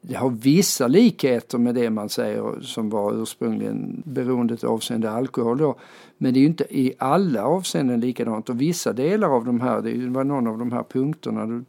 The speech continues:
tog upp här, så kan man ju säga att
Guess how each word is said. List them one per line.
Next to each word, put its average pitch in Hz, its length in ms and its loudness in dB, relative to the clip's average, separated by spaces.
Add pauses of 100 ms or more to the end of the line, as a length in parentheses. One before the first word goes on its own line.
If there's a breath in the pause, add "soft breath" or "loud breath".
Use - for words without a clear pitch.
tog 175 140 -2
upp 147 140 -4
här, 135 180 0 (800 loud breath)
så - 160 -8
kan 131 180 2
man 127 80 2
ju 127 60 0
säga 151 280 2
att - 220 -4